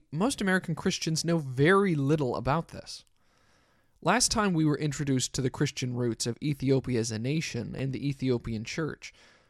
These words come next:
and we focused on the two great movers that established the Ethiopian church, Frumentius and King Ezana.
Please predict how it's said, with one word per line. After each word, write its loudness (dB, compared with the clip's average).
and 2
we 6
focused 2
on 2
the 2
two 2
great 2
movers 2
that -2
established -2
the -6
Ethiopian -4
church, -10
Frumentius 0
and -6
King -2
Ezana. -2